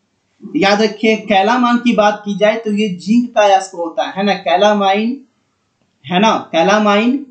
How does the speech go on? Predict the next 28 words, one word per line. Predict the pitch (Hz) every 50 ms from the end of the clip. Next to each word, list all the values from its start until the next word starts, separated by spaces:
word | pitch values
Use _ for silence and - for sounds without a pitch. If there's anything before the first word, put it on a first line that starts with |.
| _ _ _ _ _ -
is | 175 185 185 185
an | 190 190 196 196 190 - 202
ore | 214 226 240 254 254 -
of | - 190 202 233 247 - - - - _ _ _ - 180 170 - -
zinc | - 220 262 277 277 - 220
metal। | 208 202 190 180 175 - 143 - - - - _
सही | - - 160 170 196 190
जवाब | 175 202 196 190 196 196 214
है | 214
option | 202 190 - - 214 202 196
number | 190 185 185 185 196
डी, | 180 - 165 - - _ _ _ _ _ _ _ _ _ _ _ _ _ _ _ _ _ -
ठीक | 180 180 190
है, | 220 208 180
Zinc। | - 202 220 185 147 - - - _ _ _ _
चलिए, | - 190 180 175 147
बहुत | - 185 202 208 214
अच्छे, | 208 202 - - 226 214 208 - - _ _ -
जिंक | - - - - _ _ _ - 185 208 208 208
के | 214
साथ | 208 - 208 196 180 175
जो | 180 185 185
भी | 196 202
गए | 180 190 196 202
हैं, | 220 208 175
बिल्कुल | 175 165 170 - 202 190
सही | 190 - 180 165 175 165
जवाब। | 165 151 143 127 117 - -